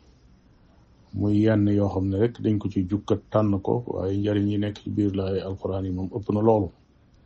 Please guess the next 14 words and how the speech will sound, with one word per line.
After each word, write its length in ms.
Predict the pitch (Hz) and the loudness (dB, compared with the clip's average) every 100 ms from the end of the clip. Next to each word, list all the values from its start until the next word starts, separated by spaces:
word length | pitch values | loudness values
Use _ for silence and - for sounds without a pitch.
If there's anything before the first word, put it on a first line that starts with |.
| _ - - - - _ _ | _ -20 -20 -20 -20 _ _
Tànn 220 | 110 110 107 | 2 2 2
nañ 180 | 104 98 | 2 2
ci 100 | 92 | 0
lu 120 | 98 | -2
dem 300 | 95 101 98 | 0 2 0
ci 180 | - 98 107 113 - 104 98 | -2 -2 0 0 -2 -4 -2
juróom-ñetti 680 | 104 107 110 110 110 - 113 | 0 2 2 2 2 6 8
yëf. 140 | 110 - - - - - - - - - - - - - - - _ _ _ | 8 2 -16 -20 -20 -20 -20 -20 -20 -20 -20 -20 -20 -20 -20 -20 _ _ _
Ba 120 | - 110 | 0 4
ci 100 | 127 | 8
jëkk 260 | 135 139 127 | 8 6 4
moo 180 | 120 120 | 6 6
di 120 | 113 | 6
ne 360 | 107 117 131 | 6 6 6